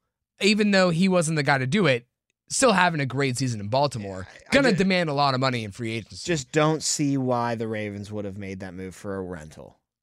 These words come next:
Speaker 2: They
Speaker 1: Yeah.
Speaker 2: want their inside linebacker of the future.
Speaker 1: I feel like they did do a rental like, a season or two ago, though, and they let the guy walk on
Speaker 2: I doubt
Speaker 1: defense.
Speaker 2: he would have been a twenty-five-year-old up-and-coming inside linebacker.
Speaker 1: Yeah, maybe.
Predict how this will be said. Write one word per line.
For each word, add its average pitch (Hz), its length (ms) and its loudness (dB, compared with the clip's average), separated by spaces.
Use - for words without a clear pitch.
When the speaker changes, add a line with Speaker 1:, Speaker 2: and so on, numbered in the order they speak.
Speaker 2:
They 127 160 2
Speaker 1:
Yeah. 139 160 4
Speaker 2:
want 139 260 2
their 131 160 4
inside 123 320 0
linebacker 107 440 -2
of 101 60 -2
the 95 80 -6
future. - 180 -2
Speaker 1:
I 254 40 -2
feel 320 220 -4
like 349 160 2
they 262 140 2
did 208 420 -4
do 214 240 0
a 202 60 0
rental 160 800 -2
like, 147 160 -4
a 147 40 0
season 196 380 -2
or 170 100 0
two 139 240 -2
ago, 127 320 0
though, 85 380 -10
and 123 120 -8
they 127 80 -2
let 127 200 0
the 131 100 -6
guy 113 220 0
walk 107 520 -10
on 107 200 -12
Speaker 2:
I 120 100 -2
doubt 120 80 -6
Speaker 1:
defense. 117 280 -4
Speaker 2:
he 117 60 -4
would 110 140 -4
have 101 60 -8
been 104 100 -10
a 95 80 -12
twenty-five-year-old 92 880 -8
up-and-coming 87 500 -12
inside 80 300 -20
linebacker. 57 480 -20
Speaker 1:
Yeah, 120 260 -12
maybe. 107 580 -10